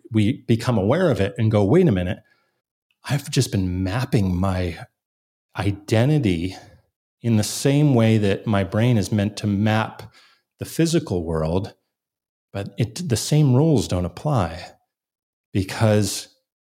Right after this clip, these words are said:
we are all souls. We are all dynamic. We all deserve to be able to shift and change and move and adapt. We're not meant to be the same all the time, and yet we expect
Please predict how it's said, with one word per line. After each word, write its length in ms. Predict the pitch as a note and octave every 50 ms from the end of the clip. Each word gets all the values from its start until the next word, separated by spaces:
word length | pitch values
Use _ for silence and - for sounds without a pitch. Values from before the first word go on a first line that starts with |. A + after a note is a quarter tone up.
| _ -
we 140 | B2 B2 B2+
are 160 | A#2+ B2 -
all 260 | - G#2 A#2+ C3+ C3+
souls. 720 | - - - - - A#2+ B2 C#3 C#3 F#2 E2 E2+ - -
We 120 | A#2 G#2 G2+
are 180 | G2+ G2+ -
all 240 | - A2 A2+ A#2+ B2+
dynamic. 720 | A2 G#2+ G2+ G2 G2 G2 G#2 B2 C#3 B2 G2+ E2+ - - -
We 140 | G#2 F#2+ -
all 280 | - A#2 G#2+ A#2+ B2
deserve 460 | B2 A#2+ G2+ F#2 - B2+ A#2+ A#2+ A#2
to 100 | - -
be 160 | G2 F#2 F#2 F#2+
able 200 | G2+ - G#2 -
to 80 | -
shift 440 | - - - - C3 A2 - - -
and 140 | F2+ F#2 -
change 380 | - B2+ A2+ A#2 A2 F#2 -
and 120 | - F2 F#2+
move 380 | A2 A#2+ B2+ A#2 F#2+ F2 -
and 160 | - F2+ F2 E2+
adapt. 640 | E2 D#2+ A2 B2 C3 A#2+ F#2+ G2 - - - - _ _ _ _ _ _ _ _ _ _ _ _ _ _ _ -
We're 100 | A2 A2+
not 200 | C3 B2+ A#2+ B2
meant 300 | A2 A2 C3 D3 C#3+ C#3+
to 80 | - A#2
be 180 | G#2+ A2 G#2+ G2+
the 100 | - -
same 540 | - - - C#3 C#3+ C3+ A2+ F#2+ F2+ F2 - -
all 180 | - G2 F2+
the 120 | E2+ G2 -
time, 540 | - - B2 C3+ C#3 A#2 F#2 F2 F2+ F2 -
and 160 | - A2 A2
yet 200 | A2 A2 B2 F#3
we 160 | C#3+ A2 G2+ F#2
expect 800 | - - - - - - - - - - C3 B2+ - - -